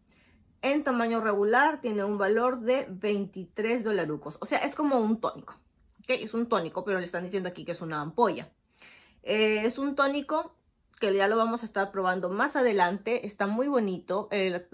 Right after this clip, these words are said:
<laughs> la, la, el potecito y el tamaño también está muy lindo.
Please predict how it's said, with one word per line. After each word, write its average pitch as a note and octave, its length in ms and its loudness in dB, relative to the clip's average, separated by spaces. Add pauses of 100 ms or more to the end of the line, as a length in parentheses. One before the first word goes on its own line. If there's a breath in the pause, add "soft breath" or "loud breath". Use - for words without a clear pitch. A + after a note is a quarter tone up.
(120)
<laughs> F#3 200 -10
la, F3 220 -2
la, E3+ 580 2 (240 loud breath)
el F#3+ 160 -4
potecito G#3+ 600 -2
y A3+ 100 4
el G3+ 80 0
tamaño F#3 380 -2
también F3 260 -6
está F3+ 160 -8
muy D#3+ 240 -4
lindo. A3 460 -4